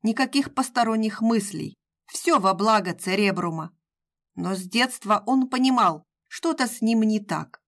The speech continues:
Артур всегда хотел большего, чем имел. Всегда стремился выделиться и выйти за рамки.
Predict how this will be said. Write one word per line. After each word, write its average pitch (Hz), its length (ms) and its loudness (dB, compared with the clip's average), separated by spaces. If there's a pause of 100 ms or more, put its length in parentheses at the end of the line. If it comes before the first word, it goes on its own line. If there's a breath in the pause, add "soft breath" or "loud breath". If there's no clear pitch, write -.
(500)
Артур 226 500 0
всегда 220 500 0
хотел 226 480 -2
большего, 220 680 -4 (180)
чем 226 300 0
имел. 190 380 -2 (440)
Всегда 233 460 0
стремился 226 720 0
выделиться 170 600 -4 (220)
и - 100 -4
выйти 202 420 -2
за 220 180 2
рамки. 202 520 0